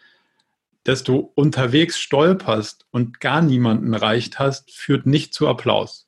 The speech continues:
So. Demzufolge musst du dir überlegen, wie schaffe ich denn mit höchster Wahrscheinlichkeit sieben Millionen Leute in dem Quartal zu erreichen.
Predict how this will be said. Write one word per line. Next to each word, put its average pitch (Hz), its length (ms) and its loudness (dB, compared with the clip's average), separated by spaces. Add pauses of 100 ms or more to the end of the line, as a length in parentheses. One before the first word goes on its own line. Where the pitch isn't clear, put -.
(120)
So. 104 360 -4 (760)
Demzufolge 147 760 0
musst 147 260 0
du 151 60 2
dir 139 180 4
überlegen, 135 600 2
wie 127 140 -8
schaffe - 280 -4
ich - 120 -6
denn 139 340 -2 (220)
mit 123 280 -4
höchster 190 460 2
Wahrscheinlichkeit 120 1040 0 (180)
sieben 127 340 -2
Millionen 120 360 2
Leute 151 260 2
in 117 60 2
dem 110 160 2
Quartal 107 420 -2
zu - 140 -2
erreichen. 110 500 -6